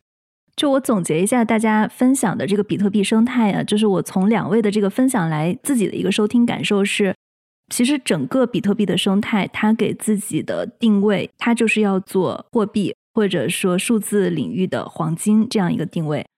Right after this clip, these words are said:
而以太坊它的生态是更偏向于金融体系的。就为什么我觉得它是要做货币呢？一个是像刚刚曾密你提到的，它的钱包最多，然后另外比如说像刚刚阿健提到的隐私性、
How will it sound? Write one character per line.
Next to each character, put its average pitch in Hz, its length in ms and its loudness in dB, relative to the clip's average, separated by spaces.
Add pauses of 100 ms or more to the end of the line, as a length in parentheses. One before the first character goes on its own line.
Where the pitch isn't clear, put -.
(220)
而 208 160 0
以 175 100 0
太 220 180 0
坊 190 240 -4
它 190 140 -4
的 170 100 0
生 185 240 0
态 185 220 0
是 180 140 -4
更 190 200 2
偏 202 320 2
向 202 280 0
于 - 160 -2
金 214 200 2
融 190 200 2
体 - 200 -8
系 - 200 -4
的。 - 180 -6 (300)
就 240 140 0
为 254 120 2
什 240 100 2
么 - 100 2
我 202 200 2
觉 147 140 -2
得 170 80 0
它 202 240 -2
是 185 220 -2
要 185 140 0
做 185 160 -2
货 190 200 -2
币 208 180 0
呢？ 151 180 -2
一 175 60 0
个 190 140 2
是 202 180 0
像 190 240 0
刚 196 160 0
刚 208 160 2
曾 220 160 2
密 226 140 4
你 175 120 0
提 - 200 -6
到 190 200 -2
的， 123 280 -4
它 190 180 -2
的 175 160 -2 (100)
钱 185 260 -2
包 196 200 0
最 208 180 2
多， 165 440 -2 (400)
然 180 180 -2
后 208 140 0
另 220 180 2
外 208 180 2
比 - 140 -4
如 147 160 0
说 202 240 2
像 196 460 -2
刚 226 160 2
刚 226 80 2
阿 220 180 0
健 226 220 2
提 202 160 -4
到 190 220 0
的 185 80 0
隐 180 180 0
私 226 220 -2
性、 233 400 0